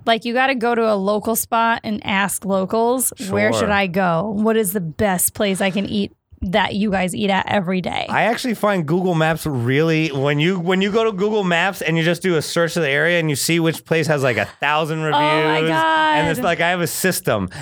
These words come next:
Speaker 2: and then I go see if the reviews are fake, and then I'm like, "Oh, this
Speaker 1: I'm
Speaker 2: place
Speaker 1: gonna
Speaker 2: might
Speaker 1: show
Speaker 2: be good."
Speaker 1: you my Google Maps
Speaker 2: <laughs>
Speaker 1: right now. This is something that my, my friends laugh about this, but my Google Maps, so I star and heart and mark every place I've ever been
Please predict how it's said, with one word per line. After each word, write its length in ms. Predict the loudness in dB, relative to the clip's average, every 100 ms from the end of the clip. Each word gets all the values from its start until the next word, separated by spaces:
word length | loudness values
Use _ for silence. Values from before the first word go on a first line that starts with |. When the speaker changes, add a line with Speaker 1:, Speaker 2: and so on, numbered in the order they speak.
| -4
Speaker 2:
and 140 | 0
then 80 | 0
I 100 | 0
go 200 | 0 0
see 160 | 0
if 80 | -2
the 80 | 0
reviews 360 | 0 0 0 0
are 60 |
fake, 480 | -2 0 0 0 -2 -4
and 100 | -4
then 240 | -2 0
I'm 80 | 2
like, 180 | 0 0
"Oh, 140 | 0 0
this 120 | 0
Speaker 1:
I'm 60 | 0
Speaker 2:
place 140 | 0
Speaker 1:
gonna 100 | 2
Speaker 2:
might 140 | 2
Speaker 1:
show 180 | 2 2
Speaker 2:
be 80 | 2
good." 80 | 0
Speaker 1:
you 60 |
my 260 | 0 0 0
Google 240 | 0 0
Maps 320 | 0 0 0 -2
Speaker 2:
<laughs> 60 | -2
Speaker 1:
right 360 | 0 0 0 0
now. 440 | 0 2 0 0
This 200 | 0 0
is 100 | 0 0
something 360 | 0 0 0
that 160 | 0 2
my, 160 | 0 -2
my 220 | -2 -2 0
friends 320 | 0 0 0
laugh 420 | 0 0 0 0
about 300 | 0 0 0
this, 420 | 0 0 0 -2 -2 -4 -4 -6 -10 -6
but 160 | -2 0
my 200 | 0 0
Google 280 | 0 -2 0
Maps, 380 | 0 0 0 -2
so 140 | -2
I 340 | 0 0 0 0
star 560 | -6 -2 0 2 0
and 240 | 0 -2 -2
heart 400 | 0 0 0 0
and 220 | -2 0
mark 400 | 2 2 0 -6 -2
every 340 | 0 2 -2
place 400 | -2 0 0 2
I've 140 | 0 0 2
ever 320 | 2 2 0
been 480 | 0 0 0 0